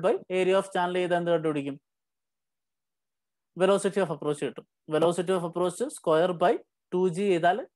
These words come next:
എച്ച് എ കിട്ടും. So ഇവിടെ നിങ്ങൾക്ക് velocity of approach തരാത്തത് കൊണ്ട് നിങ്ങൾ ഒന്നാമത്തെ ക്വസ്റ്റ്യന്റെ ആൻസർ വെച്ച്, അതായത് neglecting velocity of approach വെച്ച് നിങ്ങൾക്ക് എത്രയാണോ ഡിസ്ചാർജ് കിട്ടുന്നത്, ആ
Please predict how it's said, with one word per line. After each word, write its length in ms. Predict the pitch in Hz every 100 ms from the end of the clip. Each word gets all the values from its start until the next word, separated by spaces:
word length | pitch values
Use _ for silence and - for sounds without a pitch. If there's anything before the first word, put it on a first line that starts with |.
| 175
എച്ച് 160 | 175 180
എ 40 | 143
കിട്ടും. 220 | 120 - _ _ _
So 60 | - 196
ഇവിടെ 180 | 196 226
നിങ്ങൾക്ക് 240 | 226 220 220
velocity 380 | 190 196 220 220
of 60 | 214
approach 320 | 208 202 202 262 339 -
തരാത്തത് 440 | 170 170 185 240 247
കൊണ്ട് 240 | 190 147 214 - _ _ _ -
നിങ്ങൾ 160 | 180 185 160
ഒന്നാമത്തെ 400 | 180 190 202 214
ക്വസ്റ്റ്യന്റെ 340 | 196 - 202 196
ആൻസർ 240 | 165 165 175 156
വെച്ച്, 160 | 120 120
അതായത് 240 | 139 147 170
neglecting 420 | 151 160 170 202 202
velocity 380 | 180 175 180 180
of 60 | 180 175
approach 280 | 175 180 185
വെച്ച് 180 | 160 - 226
നിങ്ങൾക്ക് 240 | 180 170 165
എത്രയാണോ 300 | 165 170 175 156
ഡിസ്ചാർജ് 400 | - 156 156 151
കിട്ടുന്നത്, 360 | 143 147 277 - _ _ _ -
ആ 40 | 220